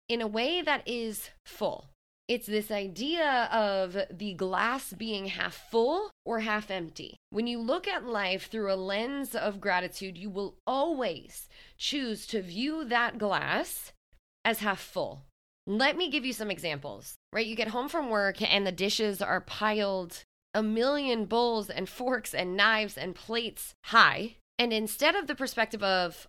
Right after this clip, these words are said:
"Oh my goodness, no one ever helps me around here. I always have a million things to do. I never get a break." It's, "I am so grateful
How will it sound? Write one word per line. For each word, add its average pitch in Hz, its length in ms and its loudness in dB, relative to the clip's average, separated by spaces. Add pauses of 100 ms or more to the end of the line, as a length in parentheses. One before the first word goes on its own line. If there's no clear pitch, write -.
"Oh 247 260 4
my 240 300 2
goodness, 190 800 0
no 196 140 0
one 190 120 2
ever 254 280 8
helps 247 260 4
me 208 80 -2
around 170 340 2
here. 180 200 2
I 151 180 4
always 214 400 0
have 233 140 -2
a 202 60 -2
million 208 340 -2
things 220 320 -4
to 196 100 -6
do. 170 360 0
I 151 120 0
never 180 360 4
get 247 140 0
a 208 60 0
break." 165 680 0 (220)
It's, 233 560 0 (560)
"I 220 200 2
am 226 180 0
so 277 460 0
grateful 262 840 -2